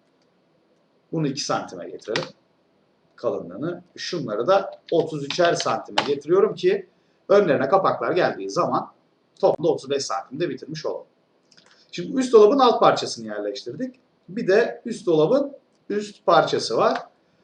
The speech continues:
Üst dolabın kendi yüksekliğini yaklaşık altmış santim gibi düşünecek olursak, doksan santimde tezgahın üzeriydi. Yüz elli santim. Yüz elli santimin üzerine bir altmış daha koyarsak iki yüz on santime gelmiş oluruz.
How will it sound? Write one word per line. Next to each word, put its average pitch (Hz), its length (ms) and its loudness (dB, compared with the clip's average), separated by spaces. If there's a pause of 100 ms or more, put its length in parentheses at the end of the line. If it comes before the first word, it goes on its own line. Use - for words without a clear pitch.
(200)
Üst 254 220 -2
dolabın 262 300 6
kendi 262 300 2
yüksekliğini 220 800 -2
yaklaşık 220 500 0 (720)
altmış 185 380 4
santim 180 600 0
gibi 160 260 -12
düşünecek 196 480 -2
olursak, 185 460 0 (1000)
doksan 175 420 4
santimde 160 800 2 (200)
tezgahın 165 500 2
üzeriydi. 143 580 0
Yüz 165 160 -4
elli 165 180 -4
santim. 156 580 -4 (300)
Yüz 165 160 -4
elli 180 160 2
santimin 175 400 0
üzerine 135 320 -4
bir 180 140 2
altmış - 300 -6
daha 95 140 -6 (340)
koyarsak 156 480 -4
iki - 180 -14
yüz 151 140 -6
on 156 160 0
santime 123 640 -8 (600)
gelmiş 151 400 4
oluruz. 120 320 -2